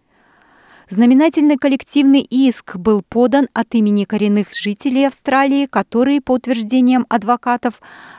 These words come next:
работали скотоводами, разнорабочими на фермах и домашними работниками в северной территории за небольшую плату или вообще без оплаты.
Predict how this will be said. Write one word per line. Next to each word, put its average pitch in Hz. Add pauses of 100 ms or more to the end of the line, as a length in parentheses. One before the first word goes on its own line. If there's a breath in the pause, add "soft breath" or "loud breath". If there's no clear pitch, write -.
работали 254
скотоводами, 233
разнорабочими 202
на 185
фермах 262
и 220
домашними 190
работниками 262
в -
северной 180
территории 254 (360 loud breath)
за 226
небольшую 285
плату 269
или 196
вообще 202
без 202
оплаты. 170